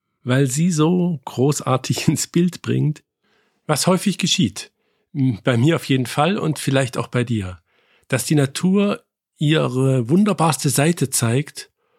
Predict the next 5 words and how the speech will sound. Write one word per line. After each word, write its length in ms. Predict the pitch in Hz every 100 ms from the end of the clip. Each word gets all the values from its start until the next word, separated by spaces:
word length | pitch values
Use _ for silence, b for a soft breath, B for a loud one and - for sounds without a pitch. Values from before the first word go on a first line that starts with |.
| _ _ _ _ _
und 260 | - 139 117
wir 160 | 135
bleiben 680 | 165 120 110 123 131 139 190 _ _
im 220 | 131 165
Zuschauerstatus 1300 | - - - - 131 92 - 107 87 - - - -